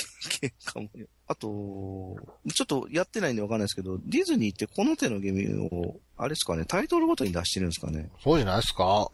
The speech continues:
Speaker 2: エンジン同じでしょうから。
Speaker 1: なんか、ちょっとこれやりだしてちょっとした頃に、あの、マレフィセント
Speaker 2: はいはい。
Speaker 1: のフリーフォールって、
Speaker 2: はいはい。
Speaker 1: あの、なんか宣伝みたいなのが入ってきて。
Speaker 2: 同じでしょ。
Speaker 1: 同じなんか、これは、と思って。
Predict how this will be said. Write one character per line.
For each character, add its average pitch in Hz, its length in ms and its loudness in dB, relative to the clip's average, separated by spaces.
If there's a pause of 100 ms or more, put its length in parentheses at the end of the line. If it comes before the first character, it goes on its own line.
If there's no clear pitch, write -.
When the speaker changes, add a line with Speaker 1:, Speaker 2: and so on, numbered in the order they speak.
Speaker 2:
エ 120 100 2
ン 120 80 2
ジ 101 200 2
ン 82 140 -6
同 95 220 0
じ 98 100 -2
で 95 80 -2
し 87 100 0
ょ 82 100 -4
う - 20 -8
か - 120 -4
ら。 80 160 -4 (440)
Speaker 1:
な 202 100 4
ん - 20 4
か、 135 140 0 (680)
ち - 80 -2
ょ - 20 -2
っ 247 40 -2
と 147 80 -6
こ 165 120 2
れ 160 80 2
や 165 100 4
り 170 80 2
だ 170 120 2
し - 140 -4
て 170 120 -8
ち - 100 -2
ょ 170 40 2
っ 165 40 -4
と - 140 -2
し - 60 2
た 113 100 0
頃 101 160 -2
に、 90 80 0
あ 87 100 2
の、 87 580 -2 (140)
マ 117 180 2
レ 208 100 4
フ - 80 -2
ィ - 20 -2
セ - 160 -2
ン 82 120 -4
ト - 340 -4
Speaker 2:
は 160 200 0
い - 40 -2
は - 100 -10
い。 - 200 -10
Speaker 1:
の 160 280 0 (680)
フ 147 140 0
リ 147 160 4
ー - 20 2
フ 156 120 2
ォ 139 160 4
ー 82 40 -4
ル 87 80 -4
っ - 20 -6 (120)
て、 - 240 2 (160)
Speaker 2:
は 87 140 0
い 78 40 0
は 76 60 -4
い。 - 40 -4
Speaker 1:
あ - 20 -8
の、 104 160 -2 (480)
な 123 160 2
ん 113 40 -4
か 104 100 0
宣 127 260 2
伝 120 160 2
み 120 100 0
た 104 80 0
い - 20 2
な 90 60 0
の 85 40 -2
が 82 60 -2
入 92 120 0
っ - 20 -4
て 90 100 -12
き 92 60 -10
て。 82 340 -2
Speaker 2:
同 110 160 2
じ 123 100 4
で 135 80 6
し - 120 0
ょ。 - 80 -12 (240)
Speaker 1:
同 135 120 2
じ 392 720 2
な 151 120 2
ん 107 120 -8
か、 123 180 -2
こ 110 160 -6
れ 107 80 0
は、 123 60 2
と - 60 -12 (280)
思 143 80 -2
っ - 20 -12
て。 - 360 -18